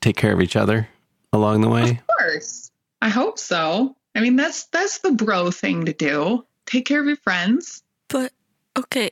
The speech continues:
Speaker 3: if there's only one person, there's a car full of you. <clears throat> Is it like, okay, I get this rest stop, you get the next one, or do you just take turns all?
Speaker 2: It's orgy time. Orgy time. You invite your new friend to play.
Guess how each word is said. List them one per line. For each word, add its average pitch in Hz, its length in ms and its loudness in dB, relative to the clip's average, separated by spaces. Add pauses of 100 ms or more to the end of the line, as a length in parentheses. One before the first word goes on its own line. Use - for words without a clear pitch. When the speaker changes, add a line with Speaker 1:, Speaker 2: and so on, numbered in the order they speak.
Speaker 3:
if - 200 -6
there's 220 260 -2
only 226 220 -4
one 202 320 -2
person, 196 500 -6
there's 190 220 -6
a 185 80 -8
car - 300 -4
full - 260 -8
of - 160 -14
you. - 340 -8 (520)
<clears throat> - 540 -20
Is 240 120 -4
it 165 120 -4
like, 214 240 -6 (100)
okay, 233 200 -6 (140)
I 214 140 0
get 214 260 -4
this - 240 -4
rest 226 220 -4
stop, 220 400 -4
you 214 100 -4
get - 220 -10
the - 120 -8
next 240 480 -4
one, 240 340 -2 (360)
or 226 140 0
do 214 160 -4
you 214 100 0
just 196 240 -4
take - 240 -6
turns 196 760 -4 (300)
all? 220 220 0
Speaker 2:
It's 269 120 2
orgy 302 360 0
time. 202 360 -2 (120)
Orgy 262 260 2
time. 175 240 2 (1200)
You 214 100 2
invite 202 260 0
your 262 120 2
new 240 140 4
friend 247 240 2
to 269 80 2
play. 175 380 -4